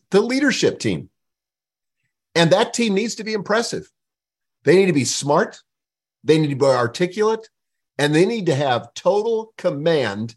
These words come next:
of their subject matter specialty. So if you've got a marketing, V P of marketing or a chief marketing officer, that person needs to be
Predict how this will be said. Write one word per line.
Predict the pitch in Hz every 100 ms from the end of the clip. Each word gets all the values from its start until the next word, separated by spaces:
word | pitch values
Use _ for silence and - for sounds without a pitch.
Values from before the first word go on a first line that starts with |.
| _ _ _ _
of | 139 135
their | 143 175
subject | 170 - 175 165 131 120 113 _ _
matter | 113 127 131 127
specialty. | 127 - 123 - 107 - 80 - _ _ _
So | 151 135
if | 123
you've | 143 147
got | 156 139
a | 135 120 117 _
marketing, | 98 127 147 - 185 190 180 113
V | 151
P | 156 185
of | 139
marketing | 139 156 190 208 233 - _ _ _ _ _
or | 113
a | 117
chief | - 175
marketing | 180 165 170 175
officer, | 165 165 180 185 185 185 _ _ _ _
that | 135 190 202 - -
person | 165 170 170 180 175 - -
needs | 151 139 -
to | 143
be | 147 143 139